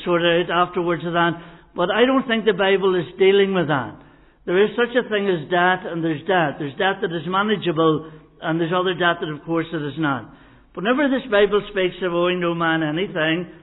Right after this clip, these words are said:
it's not speaking primarily about financial debt.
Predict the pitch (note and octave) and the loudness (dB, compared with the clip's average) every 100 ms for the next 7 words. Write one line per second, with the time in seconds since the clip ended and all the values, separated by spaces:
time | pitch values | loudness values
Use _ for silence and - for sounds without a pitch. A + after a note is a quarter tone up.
0 | _ _ G#3 F#3 - A#3 C4+ - A#3 G#3+ | _ _ -6 -6 -4 -2 -2 -2 -2 -2
1 | G#3+ G#3 F#3 E3 F#3 F3 E3+ F3+ G#3 F3+ | -2 -8 -12 -4 -2 0 0 2 2 2
2 | E3 E3 D#3 D#3+ D#3+ F3 E3+ F#3+ - F#3 | 2 0 -2 -4 -2 -2 -2 -2 -4 -2
3 | E3+ D#3+ B2 D#3 E3 C3 | -2 -2 -2 2 2 0